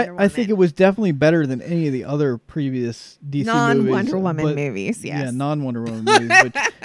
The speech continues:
Speaker 2: Shazam really hit the right balance of, like, like,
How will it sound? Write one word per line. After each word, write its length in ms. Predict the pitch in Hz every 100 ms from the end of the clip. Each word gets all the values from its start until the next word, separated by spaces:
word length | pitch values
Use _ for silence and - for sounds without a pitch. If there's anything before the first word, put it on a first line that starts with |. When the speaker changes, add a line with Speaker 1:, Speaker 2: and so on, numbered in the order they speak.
| -
Speaker 2:
Shazam 580 | - 170 156 262 370 180
really 220 | 180 151
hit 220 | 135 180
the 100 | 170
right 280 | 143 147 120
balance 480 | 127 131 127 117 -
of, 160 | 117
like, 460 | 117 113 113 - _ _ _ _
like, 240 | 131 120